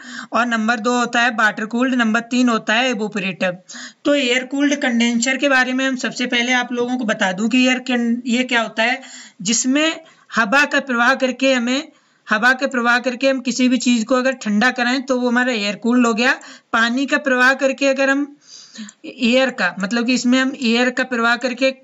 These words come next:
ठंडा, ठंडक प्रवाह प्राप्त करें तो वो हमारा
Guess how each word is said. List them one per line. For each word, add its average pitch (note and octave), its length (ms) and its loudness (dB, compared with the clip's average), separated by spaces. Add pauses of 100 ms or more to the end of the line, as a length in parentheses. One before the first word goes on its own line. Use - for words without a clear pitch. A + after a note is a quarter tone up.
(400)
ठंडा, A3 320 2 (460)
ठंडक A3+ 380 -4
प्रवाह A#3 260 2 (100)
प्राप्त A#3 380 0
करें B3+ 220 -2 (260)
तो A#3 120 0
वो A#3+ 80 0
हमारा A#3 400 2